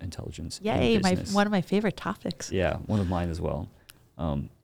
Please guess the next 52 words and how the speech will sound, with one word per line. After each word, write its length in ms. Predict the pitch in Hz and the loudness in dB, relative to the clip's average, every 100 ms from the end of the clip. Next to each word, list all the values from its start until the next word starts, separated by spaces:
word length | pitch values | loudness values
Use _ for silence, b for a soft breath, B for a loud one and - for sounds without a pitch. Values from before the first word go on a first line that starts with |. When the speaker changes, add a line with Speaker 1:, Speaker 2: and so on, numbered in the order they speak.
| _ _ _ _ | _ _ _ _
Speaker 1:
first 220 | - 131 107 | 0 2 4
of 60 | |
all, 100 | 87 | 4
though, 160 | 80 85 | 4 0
I 100 | 85 | 0
kinda 220 | 90 87 | 0 0
want 140 | 87 | 0
us 240 | 87 87 - | -2 -4 -8
to 160 | - 90 | -6 -6
define 500 | 82 - 85 85 82 | -4 -2 -2 -2 -4
emotional 500 | 87 87 87 - - | -4 -4 -6 -8 -10
intelligence. 520 | - - - - - | -10 -10 -10 -10 -8
That 140 | - | -8
way 80 | 82 | -8
people 220 | - - | -8 -8
kinda 200 | - - | -8 -8
know 80 | - | -6
what 160 | - - | -6 -8
we're 60 | - | -8
talking 300 | - - - | -10 -8 -8
about. 200 | - - | -8 -8
Um, 180 | 82 85 | -6 -6
it's 120 | 85 | -6
one 60 | - | 0
Speaker 2:
Sure. 80 | 285 | 0
Speaker 1:
of 60 | |
those 100 | - | 0
things 180 | 87 85 | -4 -6
that, 120 | 85 85 | -6 -8
you 60 | |
know, 60 | 85 | -8
some 160 | - | -8
people 220 | 82 82 82 | -10 -8 -8
define 260 | 85 85 | -6 -8
it 100 | - | -6
one 180 | 90 87 | -4 -2
way, 260 | 85 85 85 | -2 -2 -4
some 160 | - | -6
people 220 | - - | -10 -14
define 260 | - - 85 | -18 -12 -8
another 220 | 87 85 | -6 -4
one. 280 | 85 87 87 b b b b b | -2 -2 -4 b b b b b
So 160 | - 85 | -8 -6
kind 160 | 92 87 | -4 -4
of 80 | |
what, 400 | 87 90 87 - - - - | 0 2 2 0 -14 -18 -16
how 240 | 92 92 | -6 0
would 220 | 98 85 80 | 2 2 0
you 320 | 80 85 - | 0 -2 -2
define 520 | - - - 50 95 _ - - | -6 -8 -8 -8 -10 _ -20 -8
emotional 400 | 85 - - - | -8 -8 -10 -12
intelligence? 560 | - - - - - | -12 -14 -12 -14 -16